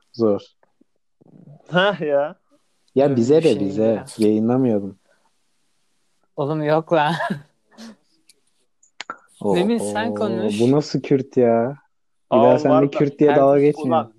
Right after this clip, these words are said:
Speaker 2: biz en
Speaker 1: Bilmiyorum
Speaker 2: azından,
Speaker 1: ki.
Speaker 2: biz en azından kendi dilimizi şey yapmıyoruz.
Speaker 1: Ama
Speaker 2: Yadırgamıyoruz.
Speaker 1: beyler, keşke bilseydim Arapça ya. Keşke Arap olsaydım diyorum.
Speaker 3: Oğlum Arap.
Speaker 1: Beleşten bir dil
Speaker 3: Harbiden
Speaker 1: bilmiş
Speaker 3: Arap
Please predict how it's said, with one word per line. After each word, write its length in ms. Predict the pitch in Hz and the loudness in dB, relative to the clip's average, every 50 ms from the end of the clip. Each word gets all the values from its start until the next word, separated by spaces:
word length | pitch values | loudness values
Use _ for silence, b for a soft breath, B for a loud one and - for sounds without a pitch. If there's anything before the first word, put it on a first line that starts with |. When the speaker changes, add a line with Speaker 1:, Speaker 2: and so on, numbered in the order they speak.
| _ _ _ | _ _ _
Speaker 2:
biz 180 | 151 151 139 165 | -18 -10 -2 2
en 60 | 147 | 4
Speaker 1:
Bilmiyorum 420 | 165 185 202 202 214 214 226 226 | 4 4 4 4 4 4 4 2
Speaker 2:
azından, 120 | 220 190 - | 2 0 0
Speaker 1:
ki. 380 | - 135 117 104 104 - _ _ _ _ _ _ _ _ _ _ | 0 0 0 0 -2 -6 _ _ _ _ _ _ _ _ _ _
Speaker 2:
biz 220 | 120 117 143 143 156 | _ _ -12 -10 -10
en 120 | 170 175 | -8 -8
azından 460 | 180 165 156 156 156 160 175 190 196 - - - - - _ _ | -8 -10 -12 -12 -12 -10 -10 -10 -10 -12 -14 -16 -16 -16 _ _
kendi 320 | _ - 160 151 165 170 160 | _ -6 -6 -6 -6 -6 -8
dilimizi 340 | 170 156 151 151 151 196 | -8 -8 -8 -10 -12 -10
şey 120 | 185 196 165 | -4 -2 -2
yapmıyoruz. 520 | 151 - _ 131 123 117 117 - _ _ _ _ _ _ _ _ _ _ _ _ _ | -2 -2 _ -14 -16 -16 -16 -18 _ _ _ _ _ _ _ _ _ _ _ _ _
Speaker 1:
Ama 240 | - 135 147 147 135 | -2 0 2 2 2
Speaker 2:
Yadırgamıyoruz. 640 | - 123 131 135 139 143 135 120 113 120 117 113 - | 2 4 4 4 4 4 4 2 2 0 -2 -10 -16
Speaker 1:
beyler, 120 | _ _ _ _ _ - _ _ - | _ _ _ _ _ -20 _ _ -14
keşke 540 | - - 156 165 160 - - - 139 127 123 | -2 0 0 0 0 -2 -2 0 0 2 2
bilseydim 540 | 127 123 120 120 - 135 127 120 120 117 110 | 2 -2 -2 0 2 2 2 2 2 2 2
Arapça 420 | 107 107 104 101 - - - 107 | 2 2 0 -2 -4 -6 -4 -2
ya. 340 | 101 98 95 90 90 90 98 - | -2 0 -2 -4 -6 -8 -10 -2
Keşke 380 | - 165 165 165 - - 127 | 0 0 0 0 0 2 2
Arap 280 | 113 117 117 113 - 123 | 4 4 2 2 2 0
olsaydım 520 | 113 107 - - 117 107 107 104 104 101 | -2 -2 0 0 0 0 0 0 -2 -2
diyorum. 240 | 101 101 98 92 - | -2 -2 -2 -2 -4
Speaker 3:
Oğlum 160 | 139 139 135 | -8 -10 -12
Arap. 260 | 135 131 131 135 123 120 | -12 -10 -8 -4 0 2
Speaker 1:
Beleşten 460 | 117 120 123 127 - - - 139 135 | 2 2 2 0 -2 -4 -4 -2 -2
bir 40 | 131 | 0
dil 60 | 127 | 0
Speaker 3:
Harbiden 280 | 131 131 127 127 123 120 | 0 0 0 -2 0 2
Speaker 1:
bilmiş 280 | 120 117 117 117 - - | 2 2 2 0 0 0
Speaker 3:
Arap 60 | 123 | 0